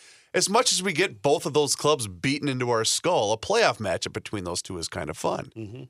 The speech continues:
Speaker 2: I don't know what, uh, I'll, I'll click, uh, to keep track of the ball game,
Speaker 1: Sure.
Speaker 2: but, uh, I wanna see, I wanna see the circus as it now enters the twentieth century.
Speaker 1: And I know we lament this with baseball, and I love baseball, but my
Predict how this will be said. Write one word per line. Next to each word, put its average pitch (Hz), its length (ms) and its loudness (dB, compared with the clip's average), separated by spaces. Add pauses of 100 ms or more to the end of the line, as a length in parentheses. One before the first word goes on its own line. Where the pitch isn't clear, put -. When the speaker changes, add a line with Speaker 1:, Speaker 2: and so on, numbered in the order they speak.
(640)
Speaker 2:
I 185 140 2
don't 247 120 2
know 190 120 2
what, 180 420 -2
uh, 101 320 0 (1080)
I'll, 147 240 0
I'll 160 220 2 (140)
click, - 540 -2 (120)
uh, 95 260 -10
to 107 120 -8
keep 120 340 -8
track 120 380 -4
of 90 120 -8
the 101 80 -10
ball 110 260 -2
game, 95 280 -8
Speaker 1:
Sure. 92 260 -4
Speaker 2:
but, 113 100 -4
uh, 110 100 -8
I 143 120 0
wanna 170 260 0
see, 156 480 -2 (440)
I 127 80 -4
wanna 151 220 0
see 151 220 -2
the 120 100 -6
circus 160 520 -2
as 101 160 -4
it 110 100 -6
now 113 220 -2
enters 120 300 -2
the 104 80 -10
twentieth 123 460 -6
century. - 480 -10
Speaker 1:
And 151 100 -2
I 160 100 0
know 165 180 0
we 165 120 0
lament 131 440 0
this 127 200 0
with 127 180 -4
baseball, 113 500 -2
and 113 100 -4
I 113 60 -4
love 107 340 -2
baseball, 110 460 -2
but - 120 -6
my 127 460 -2